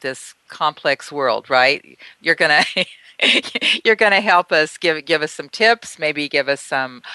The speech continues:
advice on what to do, and, um, just kinda help us out. But let's talk about the breaches first.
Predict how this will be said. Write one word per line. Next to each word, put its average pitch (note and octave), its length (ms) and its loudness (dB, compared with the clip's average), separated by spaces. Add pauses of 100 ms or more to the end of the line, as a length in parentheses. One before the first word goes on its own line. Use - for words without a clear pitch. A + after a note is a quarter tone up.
(180)
advice D3+ 680 2
on C3 160 -6
what C3 200 -6
to - 80 -18
do, E3+ 480 -4
and, C3 440 -4 (100)
um, A#2+ 380 -4 (500)
just - 260 -16
kinda A#2+ 220 -4
help C3+ 280 -4
us - 140 -6
out. A2 260 2 (420)
But E3 220 4 (400)
let's A#3 240 2
talk A#3 240 2
about D#3+ 240 -2
the - 80 -14
breaches C3 420 -10
first. - 380 -10